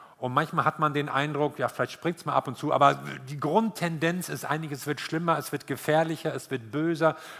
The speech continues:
bis in unsere Zeit hinein. Es gibt immer noch schlimme Sachen, die passieren. Und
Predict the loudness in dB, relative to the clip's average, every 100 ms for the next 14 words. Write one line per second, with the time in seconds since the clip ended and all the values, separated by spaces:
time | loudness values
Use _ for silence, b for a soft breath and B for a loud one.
0 | 0 2 2 2 2 2 2 6 6 6
1 | 2 6 6 4 -2 B B B -14 -14
2 | -8 -6 -4 -6 -10 -18 -20 -20 -20 -8
3 | -2 0 0 2 4 4 2 -2 -8 0
4 | 2 2 6 6 6 -2 -2 0 -2 0
5 | 2 2 0 B B B B B -8 2
6 | 2 2 -8